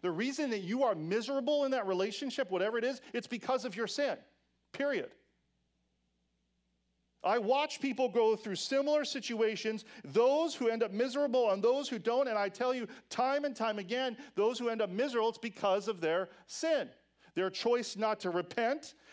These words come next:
their choice to be prideful, their choice not to forgive, their choice not to love as they have been loved, their choice not to give the same grace that God has given to them. Anytime that we're miserable in a relationship,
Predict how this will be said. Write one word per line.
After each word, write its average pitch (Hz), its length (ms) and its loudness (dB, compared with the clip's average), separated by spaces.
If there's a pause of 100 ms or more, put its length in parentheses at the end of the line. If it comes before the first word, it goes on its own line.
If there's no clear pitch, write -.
(140)
their 175 160 0
choice 220 420 0
to 208 100 -4
be 165 120 -6
prideful, 277 760 0 (240)
their 185 120 0
choice 202 420 0
not 214 440 -2
to 233 160 -2
forgive, 196 680 0 (220)
their 180 140 -2
choice 214 420 -4
not 208 280 -2
to 196 120 0
love 208 340 2
as 196 120 -4
they 190 180 -2
have 170 220 0
been 156 240 -4
loved, 240 260 2 (180)
their 180 120 -2
choice 208 400 -2
not 185 220 0
to 180 80 -6
give 147 240 -4
the 156 100 -4
same 165 240 -4
grace 196 360 -4
that 180 200 -2
God 165 220 0
has 160 140 -4
given 147 280 -6
to 202 100 -6
them. 247 360 -2 (4000)
Anytime 196 480 -4
that 156 100 -6
we're 151 140 -6
miserable 143 540 -4
in 135 60 -2
a 127 40 -6
relationship, 123 720 -6